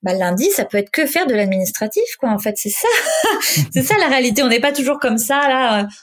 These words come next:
en transe, en train, euh, d'écrire nos livres. Euh, bah, on est des êtres humains, on mange, euh, voilà. Euh,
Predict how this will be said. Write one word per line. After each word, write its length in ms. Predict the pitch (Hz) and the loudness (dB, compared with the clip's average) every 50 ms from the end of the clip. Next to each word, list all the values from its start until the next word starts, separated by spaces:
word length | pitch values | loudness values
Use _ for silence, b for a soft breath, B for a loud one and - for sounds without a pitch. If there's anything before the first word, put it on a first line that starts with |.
| B B | B B
en 140 | - 214 202 | -4 -2 -2
transe, 540 | 202 - - 269 269 285 285 285 277 - 233 | -2 -4 0 0 2 2 2 0 0 0 -2
en 80 | 214 | -2
train, 480 | 214 - - 220 226 233 233 214 208 208 | -2 -2 -2 -2 0 2 2 2 0 0
euh, 40 | 208 202 B B B B B - | -2 -2 B B B B B -2
d'écrire 340 | 208 240 233 - - 247 233 214 | -2 0 0 0 0 0 2 2
nos 120 | 214 214 | 2 2
livres. 400 | 220 226 302 359 381 370 277 226 | 2 2 2 2 2 0 0 0
Euh, 240 | 214 202 196 196 196 | 2 2 2 2 0
bah, 160 | 185 185 185 | 0 0 0
on 120 | 190 196 202 | 2 2 0
est 80 | 214 | 0
des 180 | 208 208 196 185 | 0 0 0 0
êtres 240 | 180 180 180 - 185 | 0 -2 -2 -4 -2
humains, 380 | 180 208 254 302 320 330 339 320 | -2 0 0 0 0 0 0 0
on 160 | 247 190 180 | 0 0 0
mange, 640 | 185 202 240 262 294 302 311 320 320 320 277 226 208 | 0 2 2 2 2 2 2 2 2 2 0 0 0
euh, 80 | 214 | 0
voilà. 760 | 196 185 185 185 220 247 262 277 285 294 285 233 190 185 185 | 0 0 0 0 0 0 2 2 2 2 2 2 0 0 -2
Euh, 20 | 202 | -2